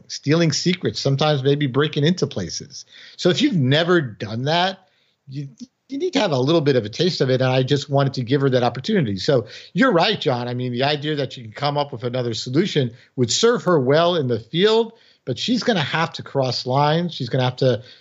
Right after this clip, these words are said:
to do things that are uncomfortable. And she's actually gonna work with people who might be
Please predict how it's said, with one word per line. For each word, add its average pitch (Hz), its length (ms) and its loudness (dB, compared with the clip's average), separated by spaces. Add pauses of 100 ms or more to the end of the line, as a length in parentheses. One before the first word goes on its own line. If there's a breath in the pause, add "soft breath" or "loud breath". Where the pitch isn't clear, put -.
to 123 100 -4
do 139 200 2
things 156 260 2
that 139 80 4
are 120 220 0
uncomfortable. 151 960 0 (200 loud breath)
And 120 160 -4
she's 113 180 -2
actually 151 300 -2
gonna 117 160 2
work 147 380 0
with 117 200 0
people 113 360 2
who 117 180 2
might 117 240 2
be 110 300 2